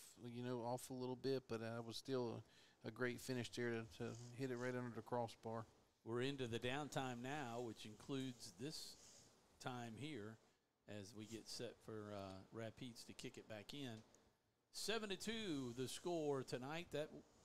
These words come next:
Speaker 2: probably will end up being the final. We'll see, but a, a five-point victory for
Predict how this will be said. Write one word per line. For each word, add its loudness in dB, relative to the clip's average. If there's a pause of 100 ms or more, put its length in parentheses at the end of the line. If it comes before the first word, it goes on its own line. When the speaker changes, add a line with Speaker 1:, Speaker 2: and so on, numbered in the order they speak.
(400)
Speaker 2:
probably 4
will 4
end 2
up 2
being 0
the -2
final. -2
We'll 0
see, -2
but -4
a, -14
a -6
five-point -2
victory -4 (100)
for 0